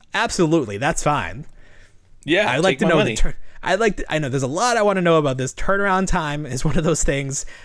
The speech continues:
Speaker 2: Yes.
Speaker 1: Um, but, oh, and then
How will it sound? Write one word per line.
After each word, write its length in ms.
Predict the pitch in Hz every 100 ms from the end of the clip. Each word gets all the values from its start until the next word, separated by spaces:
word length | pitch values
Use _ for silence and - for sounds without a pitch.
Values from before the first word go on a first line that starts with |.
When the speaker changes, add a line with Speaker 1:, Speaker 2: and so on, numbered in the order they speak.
| -
Speaker 2:
Yes. 260 | 113 101 117
Speaker 1:
Um, 600 | 127 117 104 101 95 101 - - - _ _ -
but, 340 | 127 113 - -
oh, 240 | 240 220
and 160 | 165 185
then 160 | 202